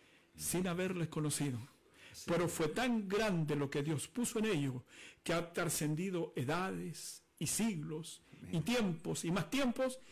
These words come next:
Speaker 1: Y aquí estamos nosotros
Speaker 2: Sí.
Speaker 1: cantando esas inspiraciones.
Speaker 2: Amén, amén.
Speaker 1: No hay duda que esto venía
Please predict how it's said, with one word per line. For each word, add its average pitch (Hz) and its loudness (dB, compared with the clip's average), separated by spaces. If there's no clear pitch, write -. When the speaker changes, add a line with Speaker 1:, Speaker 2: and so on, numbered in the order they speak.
Speaker 1:
Y 143 2
aquí 127 -2
estamos 220 -2
nosotros 165 -4
Speaker 2:
Sí. 80 -10
Speaker 1:
cantando 143 0
esas - -4
inspiraciones. - -6
Speaker 2:
Amén, 85 -10
amén. 82 -14
Speaker 1:
No 156 2
hay 160 2
duda 151 0
que 143 0
esto - -2
venía 143 2